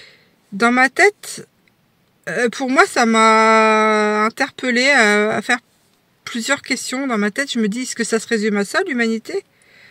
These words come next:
D'être humain, de vouloir, euh, bah, payer trois centimes ou un euro ou, ou un paquet de chips ou, ou j'en sais rien, moi. Parce que je me dis, euh,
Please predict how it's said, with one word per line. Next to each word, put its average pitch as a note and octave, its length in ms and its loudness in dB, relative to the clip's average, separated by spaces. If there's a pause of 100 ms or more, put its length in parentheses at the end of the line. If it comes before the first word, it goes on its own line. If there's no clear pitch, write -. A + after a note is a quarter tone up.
(180)
D'être G#3+ 260 -4
humain, B3 340 -2
de G3+ 100 -2
vouloir, A3+ 400 -2
euh, G3 480 -2
bah, F#3+ 240 -4
payer F#3+ 320 -4
trois F3+ 180 -8
centimes G#3 420 -6
ou E3+ 40 -4
un E3+ 100 -4
euro F#3 340 -2
ou, F3 240 -8 (680)
ou G3+ 100 -2
un G3 60 -2
paquet G#3+ 260 0
de F#3 40 -4
chips - 360 -2
ou, G#3+ 100 0
ou G3 520 0
j'en F3+ 140 -2
sais G#3 140 -4
rien, C#4+ 300 2
moi. F#3+ 560 -2 (2750)
Parce - 100 -20
que G3+ 120 -6
je F#3 60 -2
me F#3 120 2
dis, B3 300 -4
euh, E3+ 320 -4